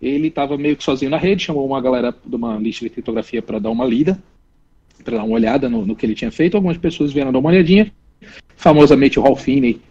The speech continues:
tá, tweetou, é, "rodando Bitcoin", não sei o quê, mas outras pessoas vieram olhar também, tá? É, e depois algumas desinteressaram, outros continuaram, aquela parada de, é, de projeto novo. É, e aparentemente, esses, alguém minerou esses bitcoins, a gente sabe que não deve ter sido Satoshi, porque, é, o Sérgio Lerner fez um estudo,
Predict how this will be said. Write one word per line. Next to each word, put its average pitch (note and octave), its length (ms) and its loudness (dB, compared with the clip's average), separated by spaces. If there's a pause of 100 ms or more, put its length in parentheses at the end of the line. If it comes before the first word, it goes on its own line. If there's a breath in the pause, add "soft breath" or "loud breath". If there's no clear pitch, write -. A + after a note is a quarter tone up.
(160)
tá, A#2 300 0
tweetou, B2 720 2
é, A2 320 2
"rodando B2 380 0
Bitcoin", B2 460 -2
não G#2 60 -4
sei B2+ 100 -6
o - 40 -6
quê, - 80 -4
mas F#3 140 2
outras A#3 200 0
pessoas D#3+ 300 -4
vieram C3 220 0
olhar G#2+ 200 -2
também, F2+ 360 -8 (340)
tá? D3+ 160 -6 (640 loud breath)
É, D#3 560 4
e A3+ 120 4
depois D#4 380 6
algumas G3 280 6
desinteressaram, G3 720 4
outros D#3 220 0
continuaram, D#3+ 480 -4
aquela D#3 200 -6
parada C3 340 -4
de, A2+ 340 -4 (500)
é, G#2+ 280 -6
de G#2+ 100 -12
projeto G#2+ 400 -6
novo. E2 200 -6 (600 soft breath)
É, D3+ 200 0
e A3 80 2
aparentemente, C4+ 840 2
esses, G3 460 0
alguém F#3 280 2
minerou F3 260 4
esses E3 200 2
bitcoins, F3 440 -4
a G3+ 60 -2
gente G3+ 180 2
sabe E3 200 -2
que F#3+ 100 -2
não G#3+ 160 2
deve F#3 180 0
ter F#3 80 0
sido D#3+ 200 -4
Satoshi, D3+ 480 -4
porque, D#3+ 640 -2
é, C#3+ 240 -2
o C#3+ 80 -4
Sérgio C#3+ 300 -4
Lerner D#3 220 -2
fez - 200 -6
um C3+ 160 -10
estudo, D3 580 -4